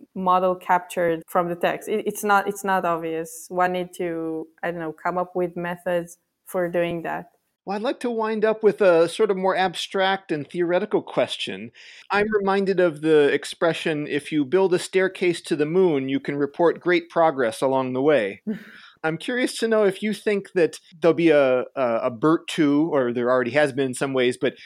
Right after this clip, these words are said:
Speaker 2: this is just a stumbling block on the way to a very powerful natural language engine,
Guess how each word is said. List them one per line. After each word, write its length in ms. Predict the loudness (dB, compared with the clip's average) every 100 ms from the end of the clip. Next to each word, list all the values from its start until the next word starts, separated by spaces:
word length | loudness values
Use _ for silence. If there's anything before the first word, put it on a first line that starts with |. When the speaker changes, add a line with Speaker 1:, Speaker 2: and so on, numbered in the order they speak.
| -20 -20 -4
Speaker 2:
this 160 | -4 -2
is 100 | -4
just 220 | -4 -4
a 60 |
stumbling 580 | -4 -2 0 0 0 0
block 400 | 0 2 0 -2 -4
on 180 | -2 0
the 80 |
way 300 | 2 4 2 0 -4
to 320 | 0 2 2
a 100 | 0
very 240 | 0 -2 -2
powerful 1040 | -6 -2 0 0 0 -2 0 2 0 -2
natural 420 | -2 -4 -2 -4
language 380 | -2 -2 -2 -2
engine, 440 | -4 -4 -4 -4